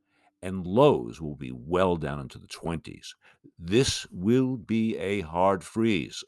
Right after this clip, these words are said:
so plan for it, and protect any new plants you may, might have put outside, and of course protect your pets that you might, you might have go outside for, for, for a short period of time.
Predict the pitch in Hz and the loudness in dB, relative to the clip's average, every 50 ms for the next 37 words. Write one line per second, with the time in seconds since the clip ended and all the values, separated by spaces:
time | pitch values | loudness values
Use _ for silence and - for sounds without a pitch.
0 | _ - - - 78 80 - - - 117 120 117 110 - - 69 60 - - _ | _ -14 -10 -8 -8 -8 -6 -4 -2 -2 0 -2 -2 -4 -6 -6 -8 -8 -12 _
1 | _ _ _ _ _ _ _ _ _ _ - 73 69 - 80 76 - - 113 113 | _ _ _ _ _ _ _ _ _ _ -16 -16 -12 -10 -10 -10 -6 -4 -4 -4
2 | - - - 76 - 78 78 85 98 104 113 117 123 131 131 - - 120 131 113 | -4 -6 -12 -18 -14 -12 -8 -6 -4 -4 -2 -2 -4 -4 -6 -8 -6 -4 -4 -2
3 | 76 73 71 - - 95 90 87 85 80 78 78 80 82 82 85 92 98 101 95 | -4 -4 -6 -8 -6 -4 -4 -2 -2 -2 -2 -2 -2 -2 -2 -2 -4 -2 -2 0
4 | 90 92 104 110 113 - - 98 98 92 92 90 95 104 - - - 62 55 53 | 0 2 2 2 0 0 0 -2 0 2 2 2 0 -2 -4 -4 -4 -4 -4 -4
5 | 58 85 95 - _ _ _ _ _ _ _ _ _ _ _ _ - 67 67 67 | -8 -8 -10 -10 _ _ _ _ _ _ _ _ _ _ _ _ -12 -10 -8 -8
6 | 67 69 69 69 69 _ _ _ _ _ - - - - - - - 78 64 - | -8 -8 -10 -12 -14 _ _ _ _ _ -18 -16 -16 -16 -12 -8 -6 -6 -6 -8
7 | - - - - - 50 _ - - 50 - _ - - 69 52 - - - - | -12 -18 -18 -16 -18 -18 _ -16 -16 -16 -16 _ -8 -8 -8 -8 -8 -10 -14 -14
8 | - _ 95 92 - - - - - - - - - _ _ _ - 87 80 69 | -16 _ -20 -20 -20 -20 -20 -20 -20 -20 -20 -20 -20 _ _ _ -10 -8 -8 -8
9 | 62 64 - 60 58 60 78 - 58 58 57 - - - - - - - - _ | -10 -10 -12 -14 -16 -14 -10 -10 -8 -8 -10 -12 -12 -14 -14 -14 -16 -20 -20 _
10 | - - - - - - - 101 - _ _ _ - - - - - - - - | -18 -18 -18 -18 -16 -16 -16 -16 -16 _ _ _ -20 -18 -16 -16 -14 -14 -14 -14
11 | - _ - 92 - - _ - - - - 50 | -16 _ -18 -20 -20 -20 _ -20 -18 -18 -18 -18